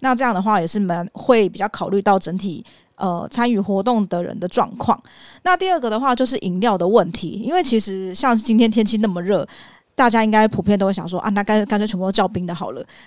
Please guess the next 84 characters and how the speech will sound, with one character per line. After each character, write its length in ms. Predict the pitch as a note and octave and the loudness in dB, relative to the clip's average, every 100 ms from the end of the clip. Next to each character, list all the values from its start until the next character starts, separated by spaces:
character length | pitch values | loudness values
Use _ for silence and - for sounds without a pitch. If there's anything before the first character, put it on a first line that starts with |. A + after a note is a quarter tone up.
| - | -2
但 180 | F4 | 0
有 80 | B3+ | 0
可 140 | A3+ G#3 | 0 -2
能 120 | F3+ | -2
是 120 | G3+ | -2
因 60 | A#3 | 0
为 100 | A#3 | 0
有 100 | F3+ | 0
人 220 | F3+ F3+ | -4 -6
可 120 | F#3+ | -6
能 120 | E3+ | -6
因 100 | F3+ | -4
为 200 | G#3 G3+ | 0 2
身 120 | G3 A#3 | 2 2
体 120 | G3+ | 2
状 120 | A3 | 2
况 120 | A3+ | 0
考 180 | G#3+ F3 | -2 -6
量 180 | F3+ F#3 | -8 -8
啊， 240 | F#3 F#3 | -4 0
或 140 | G#3 G#3+ | 2 2
者 80 | |
他 100 | G3+ | 2
习 220 | G#3 - F#3+ | -2 -2 -2
惯 140 | A3 | 0
就 100 | G#3+ | 0
喝 160 | G#3 G#3+ | 0 2
热 220 | B3 G#3+ | 2 0
饮， 120 | C#3+ G#3+ - - - | -4 -14 -20 -20 -8
所 120 | E4+ | -6
以 120 | C#4+ | -4
在， 360 | C#4 C4+ G#3+ F#3+ | -2 -2 -2 -4
呃， 180 | - F#3 | -4 -6
饮 120 | - G3 | -4 -2
料 140 | C4 | 0
的 80 | G#3 | 0
分 160 | A#3 | 0
配 160 | A3+ A#3+ | 0 0
上 160 | G#3 G#3 | 0 0
面， 160 | G3+ | 0
我 80 | F3 | -2
还 100 | F3 | -4
是 140 | E3+ | -2
会 80 | A3 | 0
习 220 | G#3+ - | 0 -4
惯 160 | F3 G#3 | -2 -2
至 100 | G#3+ | -2
少 160 | G3 F3 | -6 -4
也 100 | F#3+ | -4
要 140 | G3 | -4
有 160 | F#3 E3 | -4 -8
一 60 | |
个 180 | E3+ D#3+ | -8 -6
是 320 | - G#3+ G3 | -4 -4 -4
热 240 | F#3+ A3 - | -2 -4 -4
饮。 160 | A#2+ - - - - | -10 -18 -20 -20 -2
那 140 | C#4 | 2
如 140 | A#3+ A3+ | 4 2
果 80 | |
是 100 | G3+ | 0
冬 140 | A3 G#3+ | -2 -2
天， 100 | G#3+ | 0
那 80 | G#3 | 0
就 80 | |
更 140 | G3+ G3+ | -2 -6
不 80 | - | -8
用 160 | - | -10
讲 180 | F3 - | -8 -8
了， 80 | - | -2
那 120 | A3 | 0
可 120 | A3 F#3 | 0 -2
能 80 | |
就 80 | F3+ | -2
是 100 | F3+ | -4
冰 220 | G#3 F#3 | -4 -2
热 120 | F#3+ F3+ | -2 -4
各 200 | - - - | -6 -6 -4
半。 140 | - - - - _ | -4 -6 -20 -20 _
主 140 | - A#3+ | 0 2
要 100 | D4+ | 4
会 140 | E4 | 2
考 220 | - F3+ | 2 -4
量 200 | F3+ F3+ | -4 -4
到， 300 | F#3+ A3+ F#3+ | 2 4 4